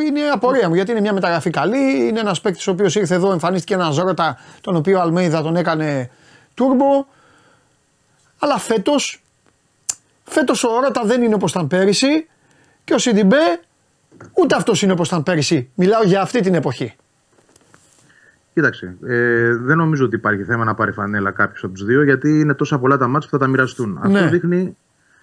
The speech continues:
Speaker 2: και η μέχρι ώρας, ε, χρησιμοποίησή του στα παιχνίδια. Έχει παίξει οκτώ ο Ρώτα, έχει παίξει έξι ο Σιντιμπέ.
Speaker 1: Ναι.
Speaker 2: Ε, ο Σιντιμπέ προφανώς και έχει μια προτεραιότητα στα παιχνίδια της Ευρώπης.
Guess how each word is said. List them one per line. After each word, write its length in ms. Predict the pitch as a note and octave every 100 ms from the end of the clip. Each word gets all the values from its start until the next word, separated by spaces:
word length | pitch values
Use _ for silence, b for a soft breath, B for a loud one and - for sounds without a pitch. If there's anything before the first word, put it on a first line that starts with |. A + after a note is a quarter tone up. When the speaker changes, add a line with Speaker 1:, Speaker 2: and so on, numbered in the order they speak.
| b b _ _
Speaker 2:
και 160 | D3
η 60 | C#3
μέχρι 880 | D3+ D#3+ D#3 D3+ C#3+ C#3 C3+ B2+ B2
ώρας, 680 | F2+ C#3+ D#3 D3 - - -
ε, 840 | - - A#2 A#2+ A#2+ A2 - - D#2+ - -
χρησιμοποίησή 640 | - A#2 C3+ A#2+ D#3+ - D#3+
του 80 | D3+
στα 160 | C#3+
παιχνίδια. 420 | C#3 D#3 C#3+ A2
Έχει 160 | A2+ C3+
παίξει 300 | - C#3 -
οκτώ 280 | B2+ - D3
ο 40 |
Ρώτα, 320 | C3+ F3 G3
έχει 200 | G3 F3+
παίξει 300 | - E3 -
έξι 220 | D#3 - A#2+
ο 40 |
Σιντιμπέ. 480 | A2 A2 B2+ G3+ - -
Speaker 1:
Ναι. 360 | D3 C#3+ E3+ B3 _ - - _ _ _ _ _ _ _
Speaker 2:
Ε, 280 | - A#2+ B2
ο 100 | C3
Σιντιμπέ 300 | D3 C#3+ F3
προφανώς 480 | F3 C3+ D3 D#3 C#3
και 80 | C#3
έχει 120 | C3
μια 120 | C3+
προτεραιότητα 460 | C3 B2 B2+ B2+ A#2+
στα 140 | A#2
παιχνίδια 340 | G2+ B2 A#2 G#2
της 100 | A#2
Ευρώπης. 560 | G2+ A#2 E3+ D#3+ -